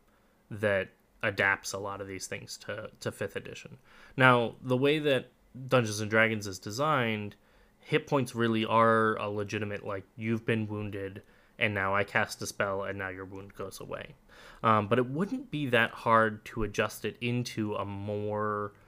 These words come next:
fatigue-oriented system instead of a hit point-oriented system, where your hit points are just a representation of, like, y-, how much of a, of a, not a wounding, but, like, a, a, a tiring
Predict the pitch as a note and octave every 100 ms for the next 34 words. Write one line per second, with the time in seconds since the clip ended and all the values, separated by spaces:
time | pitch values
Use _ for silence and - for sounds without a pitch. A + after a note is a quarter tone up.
0 | - _ - - B2+ G#2+ - C3+ C3 B2+
1 | A#2 B2+ A#2 G#2 G#2 G#2 G#2 G2 G#2 F#2+
2 | G#2+ - A2 G2+ G2+ F#2+ G2+ F#2+ G#2+ E3
3 | E3 G#2+ G2 - - G#2 G2+ G2+ G#2+ A2+
4 | - G#2 G#2+ G2+ G2+ G2+ - - - A#2
5 | A2+ B2+ B2+ A2+ G#2+ A2 G#2+ G#2 G#2+ G2+
6 | G2+ - G#2+ - G#2 G2 G2 G2 F#2+ _
7 | _ - _ _ _ - A#2 - - D3
8 | C3+ B2+ A#2+ G#2+ G#2 G2+ G2+ G#2+ G#2 G2+
9 | G2 F#2+ - - B2 C3 B2+ A2 B2 D#3
10 | C3 A2+ G#2+ G#2 G#2+ G2 G2+ G2+ G2 G2
11 | G#2 G2 _ - G#2+ G#2 - - - -
12 | C3+ A2+ G2 -